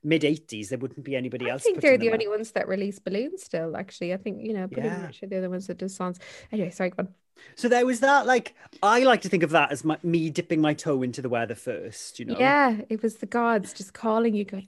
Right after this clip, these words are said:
Speaker 2: "Owen."
Speaker 1: Absolutely.
Speaker 2: "Owen."
Speaker 1: "Owen, darling, look up." Ah! And then down comes the weather balloon
Speaker 2: <laughs>
Speaker 1: crashing into our garden, our terraced house in South Wales. Um, so fast forward to, uh,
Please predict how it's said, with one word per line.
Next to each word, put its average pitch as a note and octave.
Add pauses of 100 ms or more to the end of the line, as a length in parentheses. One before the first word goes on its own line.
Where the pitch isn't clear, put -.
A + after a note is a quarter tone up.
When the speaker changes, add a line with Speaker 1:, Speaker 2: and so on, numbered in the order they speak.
Speaker 2:
"Owen." -
Speaker 1:
Absolutely. C#3 (360)
Speaker 2:
"Owen." G#3+
Speaker 1:
"Owen, G3+
darling, F3+ (280)
look F3
up." - (360)
Ah! G#4+
And C#3+
then D3+
down D3
comes D3
the D3
weather C3+
balloon G#2+
Speaker 2:
<laughs> -
Speaker 1:
crashing C#3
into B2
our A#2
garden, A#2+
our A#2
terraced A2+
house A#2+
in A2
South A#2+
Wales. A2+ (500)
Um, E3 (320)
so F#3 (340)
fast C4
forward F3+ (100)
to, D#3 (600)
uh, D#3+